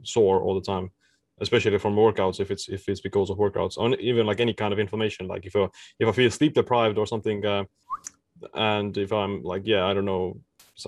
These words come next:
some sort of other, like, uh, stiffness, then, yeah, taking a cold bath, uh, or cold, uh, shower can, can be really good.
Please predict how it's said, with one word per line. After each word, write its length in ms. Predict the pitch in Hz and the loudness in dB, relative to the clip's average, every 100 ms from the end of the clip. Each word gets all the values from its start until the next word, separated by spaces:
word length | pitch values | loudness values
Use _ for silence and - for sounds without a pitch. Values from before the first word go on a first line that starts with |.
| - | -4
some 200 | 120 117 | -2 2
sort 180 | 120 | 2
of 80 | 107 | 4
other, 240 | 120 127 107 | 4 6 4
like, 240 | 101 - | 2 0
uh, 60 | 101 | -6
stiffness, 460 | - 127 110 98 | -2 -4 -2 -4
then, 280 | - 101 98 | -2 -2 0
yeah, 140 | 107 95 | 0 0
taking 240 | 110 104 | 0 -2
a 40 | 101 | -2
cold 300 | 123 110 98 | 0 0 2
bath, 300 | 113 95 - - | 0 0 -6 -10
uh, 300 | 95 92 92 | -8 -6 -6
or 180 | - 98 | -4 -4
cold, 380 | - 110 98 98 | 2 4 4 2
uh, 240 | 92 90 | -4 -4
shower 540 | 92 107 101 85 - - _ | 0 2 4 2 -2 -10 _
can, 140 | 98 | -14
can 140 | - 98 | -8 2
be 60 | 98 | 2
really 240 | 98 95 | 2 0
good. 240 | 101 92 | -2 -6